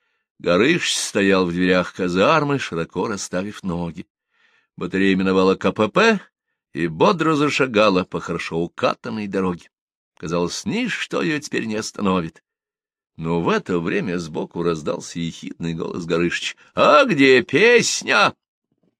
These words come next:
Когда он успел догнать батарею? Впрочем, неожиданное появление Горышича, тогда, когда его совершенно не ожидали, всегда были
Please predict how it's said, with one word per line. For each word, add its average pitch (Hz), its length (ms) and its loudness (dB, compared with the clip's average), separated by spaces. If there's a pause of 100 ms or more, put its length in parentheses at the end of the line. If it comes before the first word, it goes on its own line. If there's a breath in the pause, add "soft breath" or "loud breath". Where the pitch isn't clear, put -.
(880)
Когда 131 760 2
он 220 140 4
успел 240 580 0
догнать 180 520 0
батарею? 113 480 -4 (1040)
Впрочем, 214 760 2
неожиданное 131 680 0
появление 95 500 0
Горышича, 156 760 0 (540)
тогда, 92 380 -2
когда 92 220 -2
его 95 140 2
совершенно 101 500 -2
не 92 100 0
ожидали, 120 640 2
всегда 80 520 -6
были 143 440 -6